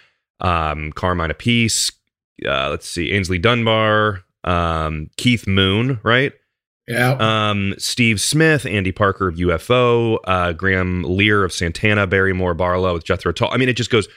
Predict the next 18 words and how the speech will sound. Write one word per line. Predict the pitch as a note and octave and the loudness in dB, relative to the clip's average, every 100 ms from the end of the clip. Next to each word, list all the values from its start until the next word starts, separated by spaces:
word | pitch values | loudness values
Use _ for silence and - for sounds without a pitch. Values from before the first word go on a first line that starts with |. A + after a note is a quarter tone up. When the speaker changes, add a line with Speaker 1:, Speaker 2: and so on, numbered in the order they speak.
| _ - | _ -2
Speaker 1:
Charlie | A#2 G2 F2+ | 2 2 2
Watts. | D#2 F#2 G2 G2 - - - | 0 0 0 0 -2 -4 -2
Um, | F2 E2+ E2+ E2+ E2 E2 E2 _ _ _ _ _ - | -2 0 0 -2 -4 -6 -8 _ _ _ _ _ -2
it's | A#2 | 0
just | - C3 G#2+ | 2 0 0
insane. | F2 - A#2 | -2 0 -2
Phil | - A#2 C#3+ E2 | 2 2 2 2
Rudd, | F2+ G2 G2 F#2 | 2 2 2 2
Roger | E2+ D#2+ D#2+ | 0 -2 -6
Taylor. | - A2+ A2 A2 | -2 2 2 2
I | A2+ | 2
mean, | A2+ | 2
these | A#2+ | 2
are | A2+ G#2+ | 2 0
the | F#2 A2 | 0 0
biggest | G#2 G#2 F#2+ - | 0 0 -2 -2
names. | G#2+ G2+ F#2 F2+ E2+ - _ _ _ _ _ _ - | 2 2 2 0 -2 -4 _ _ _ _ _ _ -6
This, | B2 C#3 - | 0 0 0